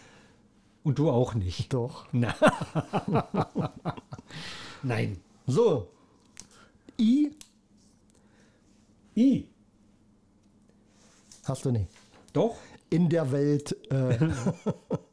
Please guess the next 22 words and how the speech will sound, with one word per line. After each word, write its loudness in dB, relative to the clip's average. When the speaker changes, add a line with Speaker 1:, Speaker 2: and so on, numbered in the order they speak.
Speaker 1:
Jetzt -4
kann -2
ich's -2
nicht -2
lesen. 0
Ich-Mentalität 2
muss -2
weg. -2
Speaker 2:
Okay. -2
Speaker 1:
So. -6
Speaker 2:
Ich-Mentalität -2
also. -2
Das 0
ist -8
ja -2
selbsterklärend. -4
Speaker 1:
Ja. 2
Speaker 2:
Ich -4
hab -8
Insel. 0
Speaker 1:
Auch -4
schön. -4